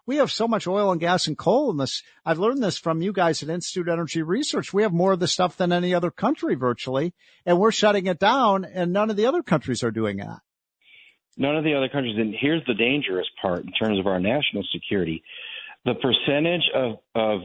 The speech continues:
Speaker 2: minerals and materials that go into these components, these batteries and things, are owned or controlled by one country, China, communist China.
Speaker 1: Yep.
Speaker 2: And that,
Speaker 1: Yep.
Speaker 2: in essence, we're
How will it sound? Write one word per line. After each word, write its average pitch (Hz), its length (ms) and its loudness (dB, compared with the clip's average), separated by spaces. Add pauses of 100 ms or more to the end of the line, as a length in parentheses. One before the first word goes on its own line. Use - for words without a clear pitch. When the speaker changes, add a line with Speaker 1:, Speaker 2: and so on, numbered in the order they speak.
(160)
Speaker 2:
minerals 123 640 0
and 110 120 -2
materials 107 560 0
that 92 160 -4
go 98 200 0
into 104 360 -2
these 101 200 0
components, 92 640 -2
these 87 220 -6
batteries 90 480 2
and 87 160 -6
things, 87 260 -4 (540)
are 101 240 0
owned 120 320 2
or 110 220 0
controlled 107 500 -2
by 87 160 2
one 98 420 2
country, 95 460 -4 (500)
China, 87 340 0 (420)
communist 101 420 2 (220)
China. 90 420 0
Speaker 1:
Yep. 123 120 -8 (200)
Speaker 2:
And 95 320 2
that, 107 340 0
Speaker 1:
Yep. 104 220 -2
Speaker 2:
in 127 180 2
essence, 160 460 0
we're 127 100 2